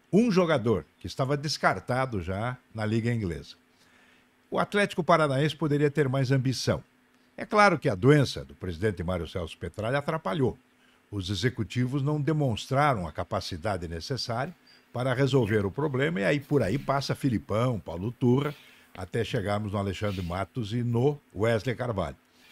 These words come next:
Porque foi um desperdício. O Atlético nunca gastou tanto na formação de um time, um time, eu acho, bastante razoável, é, está entre os cinco elencos melhores do Brasil, mole.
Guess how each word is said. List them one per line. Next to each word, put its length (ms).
Porque 260
foi 180
um 40
desperdício. 760
O 140
Atlético 460
nunca 400
gastou 360
tanto 420
na 120
formação 560
de 80
um 100
time, 400
um 40
time, 420
eu 200
acho, 280
bastante 600
razoável, 580
é, 180
está 380
entre 340
os 260
cinco 380
elencos 480
melhores 560
do 100
Brasil, 600
mole. 600